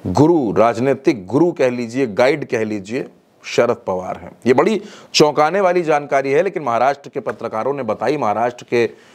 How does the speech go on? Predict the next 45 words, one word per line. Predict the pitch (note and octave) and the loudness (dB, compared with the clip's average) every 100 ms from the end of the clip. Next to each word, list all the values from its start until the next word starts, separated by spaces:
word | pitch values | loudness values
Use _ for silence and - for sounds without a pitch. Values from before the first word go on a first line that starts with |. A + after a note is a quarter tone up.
| - _ | -20 _
राजनीतिक | A2+ A#2 A2 A#2+ D#3 B2 | 2 2 2 0 0 0
विश्लेषकों | A#2 - A#2 A2 - E3+ | -2 -2 0 0 0 0
ने | D#3 | 0
ऐसा | B2+ - C3 | -2 0 -2
कहा, | - G#2+ C3+ | -2 -2 0
तो | D3+ | -2
मैं | B2+ A#2 | -6 -2
आपके | A#2 - A2 | -2 -4 -6
साथ | A2+ G#2+ | -4 -4
साझा | - G2+ G2+ | -6 -4 -2
कर | A#2 A#2 | 0 -2
रहा | G#2+ | -2
हूं, | B2 F3 | -8 -8
क्योंकि | - G#2+ A2+ | -6 -4 0
जो | G#2+ | 2
जानकारी | G#2 G#2 G2 A2 A#2 B2 - _ _ - | 2 2 2 0 0 -2 -6 _ _ -4
हमारे | A2+ A#2 | 0 2
पास | B2 A#2 A2 | 2 0 0
आती | G2+ - B2+ | -4 -4 -2
है, | |
वो | C3 A2+ | 0 2
आपके | A2 - | 0 -4
साथ | A2+ A2 G#2+ | -4 -4 -2
साझा | A2 G2 G#2+ | -4 -4 -2
करना | G#2+ G2 A2 G#2 - _ _ _ | -2 -2 -2 -2 -4 _ _ _
बेहद | G2+ G#2+ G2 | 0 0 0
ज़रूरी | G#2 G2 B2 | -2 0 0
है, | A2+ | 0
दोस्तों। | A#2 G#2+ - - - _ - - - | 0 -2 -6 -14 -16 _ -20 -20 0
तो | F#3 | 4
एकनाथ | G3 F#3+ F#3+ G#3+ B3+ | 4 4 2 2 2
शिंदे | - G3+ F#3+ A#3 | 0 2 4 2
अगर | A3 G#3+ | 2 -2
कमज़ोर | A3 G3 F3+ E3+ A#3+ | -4 -6 -2 2 2
भी | G3+ A3+ | 0 -4
पड़े, | G#3 F#3 D#3 F2+ _ _ _ _ _ _ | -2 0 0 -4 _ _ _ _ _ _
लेकिन | G#2+ B2 F3+ | -6 -2 2
वो | F#3+ | 2
ये | F3+ | 2
चाहते | - A#2 A#2+ E3+ | 0 -2 -2 -2
हैं | C#3 E3 | -2 -4
कि | - | -4
नंबर | C#3+ G#2+ C#3+ E3+ G3 | -2 -2 -2 -2 -4
बड़ा | A2 A#2+ A#2 | 0 0 0
मिले, | G#2 F#2 | -4 -10